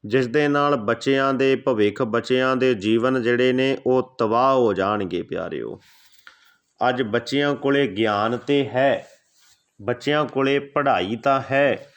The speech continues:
ਦੁਨਿਆਵੀ ਪੜ੍ਹਾਈ, ਪਰ ਸਹਿਜ ਦਾ ਸਮੁੰਦਰ, ਸਬਰ ਦਾ ਸੰਤੋਖ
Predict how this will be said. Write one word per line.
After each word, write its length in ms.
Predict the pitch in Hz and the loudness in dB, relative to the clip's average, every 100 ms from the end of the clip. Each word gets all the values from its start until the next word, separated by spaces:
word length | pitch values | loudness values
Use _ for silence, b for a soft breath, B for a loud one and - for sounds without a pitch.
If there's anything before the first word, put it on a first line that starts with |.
| b | b
ਦੁਨਿਆਵੀ 680 | 101 107 120 123 120 120 135 | -4 0 0 2 0 0 0
ਪੜ੍ਹਾਈ, 500 | - 131 127 107 127 | 0 0 2 2 0
ਪਰ 480 | 123 127 123 139 139 | -2 0 2 2 -2
ਸਹਿਜ 540 | 139 - 117 120 131 | -4 -4 -2 0 -2
ਦਾ 280 | 131 127 131 | 0 0 0
ਸਮੁੰਦਰ, 640 | 127 123 117 123 127 131 | 0 -2 -2 0 0 0
ਸਬਰ 380 | 117 123 120 135 | -2 -2 0 0
ਦਾ 240 | 120 127 | 2 2
ਸੰਤੋਖ 840 | 131 - 120 117 113 127 147 151 | 2 -2 -2 -2 0 2 2 0